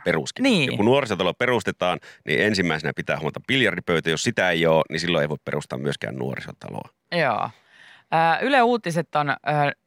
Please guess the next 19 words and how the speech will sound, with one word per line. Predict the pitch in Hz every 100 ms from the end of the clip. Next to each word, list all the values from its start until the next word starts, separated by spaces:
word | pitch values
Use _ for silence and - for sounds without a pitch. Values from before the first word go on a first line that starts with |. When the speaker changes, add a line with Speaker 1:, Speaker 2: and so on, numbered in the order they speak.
| -
Speaker 2:
nuorisovaltuustoista | 180 240 233 165 147 143 151 214 190 156 135 120 - - 123 120 - 123 - -
kirjoittanut | 151 139 135 - 127 131 160
jutun. | 254 - 165 147 - - - -
Lähes | 160 160 151
jokaisessa | 175 170 151 156
Suomen | 156 147 135
kunnassa | 175 165 131 143
on | 165
nuorten | 170 139 220
asioita | 202 190 170 147 135
ava-, | 147 143 139 -
ajava | 156 151 123 127 -
nuorisovaltuusto. | 165 175 135 139 127 156 151 127 123 120 - 135
Ja, | 127 123 - - -
ää, | 165 165
he | 185 214
esimerkiksi | 131 143 190 240 -
vaikuttavat | 294 233 170 156 135 - - - _
eri | 165 147 131